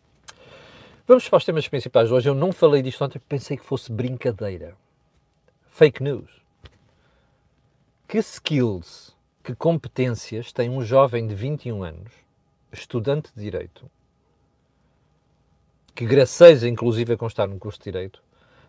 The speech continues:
para ser contratado, bom dia para a Marinha Grande, não estou muito longe, hein, da Marinha Grande, ah,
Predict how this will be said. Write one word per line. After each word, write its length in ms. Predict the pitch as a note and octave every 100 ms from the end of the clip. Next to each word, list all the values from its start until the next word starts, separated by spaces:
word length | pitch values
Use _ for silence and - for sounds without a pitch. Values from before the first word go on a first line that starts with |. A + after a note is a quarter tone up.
| -
para 200 | C3+ A#2+
ser 260 | - C#3 - _
contratado, 840 | D#3 F#3+ G#3 C3+ B2 - F#2 E2+ F#2
bom 100 | A2+
dia 160 | A#2+
para 80 | A#2
a 40 |
Marinha 260 | A2 G#2 G2+
Grande, 360 | F2+ F2 G#2 C#3 _ _ _ _ _ _ _ _ _ - -
não 200 | B2+ D3+
estou 200 | - F3
muito 220 | E3+ C#3+
longe, 240 | F2+ D2
hein, 80 | -
da 120 | - G2
Marinha 220 | G2+ F2+
Grande, 160 | - - _ _ - - - - _ -
ah, 520 | C3+ C3 B2 A2